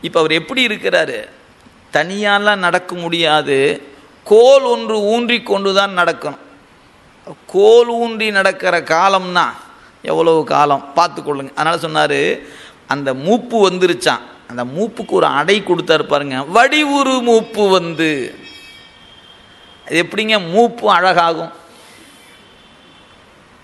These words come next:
நீங்க மூப்பு வந்துருச்சுன்னா என்ன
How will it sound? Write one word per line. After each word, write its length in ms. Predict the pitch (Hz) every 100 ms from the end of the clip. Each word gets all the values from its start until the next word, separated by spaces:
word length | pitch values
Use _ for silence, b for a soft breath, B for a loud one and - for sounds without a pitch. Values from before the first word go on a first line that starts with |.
| - - - - -
நீங்க 300 | 139 131 165
மூப்பு 680 | 135 151 208 214 - 220 202
வந்துருச்சுன்னா 640 | 196 196 190 - 196 233
என்ன 200 | 196